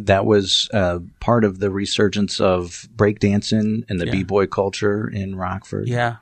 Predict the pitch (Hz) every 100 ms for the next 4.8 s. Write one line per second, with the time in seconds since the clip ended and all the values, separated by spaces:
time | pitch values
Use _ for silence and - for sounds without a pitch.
0 | _ 120 120 123 120 120 _ _ - 135
1 | 139 - 131 131 - 131 127 127 123 127
2 | - 120 113 120 127 117 - 123 127 113
3 | 113 110 _ - - - - _ - 123
4 | 120 117 117 113 113 117 - -